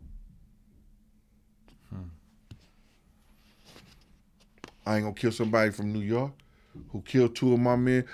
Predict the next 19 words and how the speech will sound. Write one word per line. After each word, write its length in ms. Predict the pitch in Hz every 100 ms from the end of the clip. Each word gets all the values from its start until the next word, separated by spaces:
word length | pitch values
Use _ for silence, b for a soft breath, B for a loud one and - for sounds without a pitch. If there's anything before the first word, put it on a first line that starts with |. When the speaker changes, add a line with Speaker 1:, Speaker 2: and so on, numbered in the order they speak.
| B
Speaker 2:
or 140 | - 101
has 240 | 120 123
something 200 | - 127
to 60 | 127
do 220 | 117 135
with 180 | 135 135
it 60 | -
or 260 | 110 107 - B
suspectedly 640 | - 110 - 139 135 127 127
has 260 | 135 127
something 180 | - 131
to 40 | 123
do 120 | 135
with 140 | 131
the 80 | 120
people 340 | 147 139 127
I 160 | 123 143
dealt 320 | 127 147 135
with. 220 | 160 180